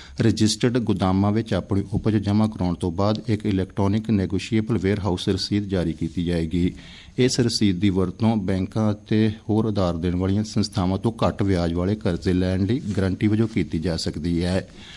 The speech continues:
ਕਿਸਾਨ, ਕਿਸਾਨ ਉਤਪਾਦਕ ਸੰਗਠਨ, ਖੇਤੀਬਾੜੀ ਸਹਿਕਾਰੀ ਸਭਾਵਾਂ ਅਤੇ ਸੂਖਮ, ਛੋਟੇ ਤੇ ਦਰਮਿਆਨੇ ਉਦਯੋਗ ਇਸ ਸਕੀਮ ਅਧੀਨ ਯੋਗ ਹੋਣਗੇ।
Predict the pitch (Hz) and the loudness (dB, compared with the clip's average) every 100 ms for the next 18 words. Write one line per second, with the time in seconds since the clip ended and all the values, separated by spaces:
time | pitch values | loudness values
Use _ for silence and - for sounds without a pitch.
0 | - - - 120 120 107 131 - - - | -18 -8 0 2 4 4 2 0 -2 0
1 | 113 120 120 107 - 95 90 - 98 92 | 2 2 0 -4 0 0 0 -2 0 0
2 | 98 120 - 120 - 101 98 101 104 101 | 2 0 0 0 0 0 2 0 0 -4
3 | 87 87 90 110 90 92 101 110 113 - | 0 0 0 0 0 2 0 0 -4 0
4 | 104 - 113 117 98 90 107 113 101 95 | -2 0 -4 0 0 0 0 0 0 0
5 | 90 92 101 98 98 101 117 - 123 - | 2 2 0 0 0 2 0 0 -2 0
6 | - 101 87 92 90 95 113 101 87 78 | -2 0 0 0 0 0 2 2 0 -2
7 | 87 85 87 90 - | -2 -2 0 0 -2